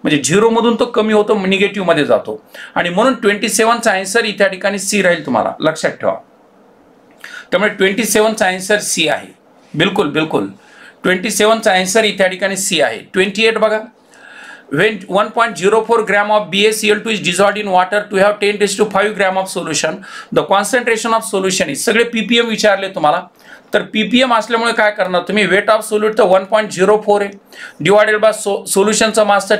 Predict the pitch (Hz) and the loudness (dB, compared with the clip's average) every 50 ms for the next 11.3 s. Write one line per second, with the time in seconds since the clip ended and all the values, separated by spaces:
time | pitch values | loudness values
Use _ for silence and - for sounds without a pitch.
0 | 202 196 196 202 196 208 202 185 - 226 202 - - - 190 196 196 190 190 202 | 0 0 -2 0 0 0 -2 0 0 -2 -2 -2 -2 -2 -2 0 0 -2 -4 -4
1 | 208 - - - - - - - - 180 156 147 196 247 254 240 226 220 208 226 | -6 -12 -18 -20 -20 -12 -8 -6 -4 -4 -2 2 2 2 2 2 0 -2 -2 0
2 | 208 214 208 208 208 214 214 214 - 190 190 190 190 190 190 208 190 185 196 240 | 2 2 2 4 4 2 0 0 -2 -2 -2 -2 -2 -2 -2 -2 -2 -2 -2 -2
3 | - - - - 202 165 156 156 160 - - - - _ - 170 185 185 185 156 | -2 -2 0 0 0 2 2 0 -2 -4 -8 -20 -8 _ -2 0 0 0 2 2
4 | 170 190 202 190 220 240 240 226 202 143 170 196 202 214 208 208 185 175 170 175 | 2 2 0 -2 -2 -2 -2 -2 -4 -4 0 2 2 2 2 2 0 2 2 2
5 | 180 - - - - - 151 160 190 185 247 208 208 214 208 208 202 202 202 - | 0 -4 -10 -12 -4 0 0 2 2 0 -2 0 0 2 2 2 2 0 0 -2
6 | - - 220 233 240 226 208 196 170 160 156 160 - - - _ - 185 185 185 | -4 -2 0 0 0 2 0 0 0 -2 -4 -10 -12 -16 -20 _ -4 -4 -2 -2
7 | 190 185 185 202 190 190 - 185 190 196 196 190 190 - - _ 269 165 170 185 | -2 -2 -2 -2 -4 -2 -2 -2 -2 -2 -4 -6 -8 -10 -12 _ -2 -2 -2 -2
8 | 196 185 - - 190 185 185 180 175 185 220 226 226 240 220 214 214 - 233 233 | -4 -8 -4 0 0 0 0 0 -2 -2 -4 -4 -4 -2 -2 -2 -2 -2 -2 0
9 | - 220 208 196 202 202 196 196 185 185 185 185 175 175 185 202 196 247 240 240 | 2 2 2 2 2 0 0 0 0 0 0 -2 -2 -2 -2 0 0 -2 0 0
10 | 202 185 190 185 185 185 - _ _ _ - - - - - - - 214 185 180 | 0 0 0 -2 -4 -6 -10 _ _ _ -18 -16 -16 -16 -8 -4 -2 0 2 2
11 | 220 226 202 196 202 | 2 2 2 2 2